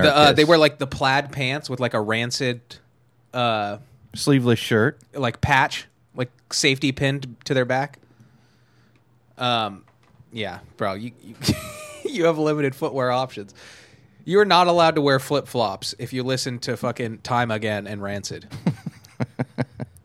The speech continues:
Speaker 1: Oh.
Speaker 2: That's why you shouldn't commit to that lifestyle.
Speaker 1: All right. Did you
Speaker 2: 'Cause
Speaker 1: fuck
Speaker 2: you're
Speaker 1: with the
Speaker 2: boxed
Speaker 1: volume?
Speaker 2: in.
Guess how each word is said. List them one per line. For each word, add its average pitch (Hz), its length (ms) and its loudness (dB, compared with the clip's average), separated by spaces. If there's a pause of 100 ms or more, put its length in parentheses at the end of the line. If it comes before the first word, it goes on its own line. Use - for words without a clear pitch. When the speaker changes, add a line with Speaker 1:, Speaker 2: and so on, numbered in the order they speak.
(680)
Speaker 1:
Oh. 107 240 -8 (280)
Speaker 2:
That's - 140 -4
why 156 80 4
you 151 80 6
shouldn't 151 280 0
commit 143 220 2
to 143 80 -2
that 131 160 2
lifestyle. 98 600 0
Speaker 1:
All 113 60 -4
right. 98 260 -6
Did 127 140 -4
you 113 60 4
Speaker 2:
'Cause 101 60 2
Speaker 1:
fuck 214 80 6
Speaker 2:
you're 113 80 6
Speaker 1:
with - 100 0
the - 40 2
Speaker 2:
boxed 127 180 8
Speaker 1:
volume? 180 280 2
Speaker 2:
in. 95 280 -2